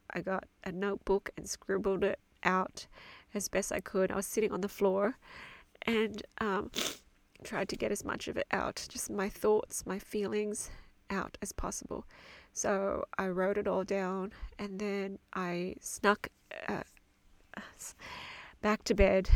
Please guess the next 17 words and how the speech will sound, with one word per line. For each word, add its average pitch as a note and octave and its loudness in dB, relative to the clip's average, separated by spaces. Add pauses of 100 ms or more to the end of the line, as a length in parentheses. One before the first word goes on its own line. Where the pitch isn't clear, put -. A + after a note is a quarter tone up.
(220)
and, F#3 -6
um, F#3+ -8
slipped - -6
under F#3+ -6
the - -6
covers, F#3 -4
and F3+ -4
then F3 -4 (120)
I E3+ -2
was F3+ -6
out. - -8 (800)
It G#3+ -6
was G3+ 0
the F#3 -2
deep, G3+ 6 (680)
re-, G3+ -2
relaxing, F#3 0